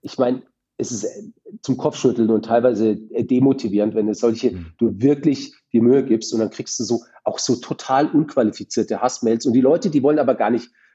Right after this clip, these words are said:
Speaker 1: du brauchst, die wollen gar nicht argumentieren, die wollen einfach nur irgendeinen Müll abladen, ja?
Speaker 2: Ja.
Speaker 1: Ähm, weil sich über irgend-, äh, irgendwelche Entwicklungen nicht überreißen und dann, oder überfordert sind, ne?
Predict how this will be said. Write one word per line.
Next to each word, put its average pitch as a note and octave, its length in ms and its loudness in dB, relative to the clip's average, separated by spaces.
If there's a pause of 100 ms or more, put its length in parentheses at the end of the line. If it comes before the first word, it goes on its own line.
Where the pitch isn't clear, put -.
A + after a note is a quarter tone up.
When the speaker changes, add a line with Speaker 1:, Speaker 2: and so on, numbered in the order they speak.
(120)
Speaker 1:
du A#2+ 100 -4
brauchst, D3 280 -2 (220)
die A2+ 120 -4
wollen C#3 220 4
gar C3 120 2
nicht A#2+ 180 -2
argumentieren, G#2+ 540 -4
die G#2 80 -2
wollen B2 160 0
einfach D#3+ 320 -2
nur D3 160 4
irgendeinen D3 380 2
Müll C#3+ 200 4
abladen, - 560 -12 (280)
ja? C3 200 0
Speaker 2:
Ja. F2+ 140 -10 (420)
Speaker 1:
Ähm, B2 160 2
weil B2+ 160 2
sich C#3+ 160 -2 (240)
über - 320 -4
irgend-, F3 400 0 (180)
äh, - 420 -14
irgendwelche E3+ 360 2
Entwicklungen D3 440 2
nicht C#3 140 0
überreißen C3 640 0
und C3+ 240 2
dann, C3+ 220 2
oder C3 220 2
überfordert D3+ 600 0
sind, E2+ 240 -16 (100)
ne? F3 200 0